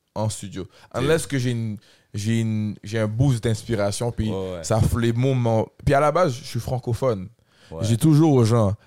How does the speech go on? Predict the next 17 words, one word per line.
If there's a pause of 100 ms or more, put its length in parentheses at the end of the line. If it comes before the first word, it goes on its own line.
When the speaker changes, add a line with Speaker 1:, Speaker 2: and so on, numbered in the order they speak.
Speaker 1:
la
voix
dans
ta,
ma
tête (220)
parle
en
français. (520)
Speaker 2:
Ok.
Speaker 1:
But
I
have
to
rap
in
English.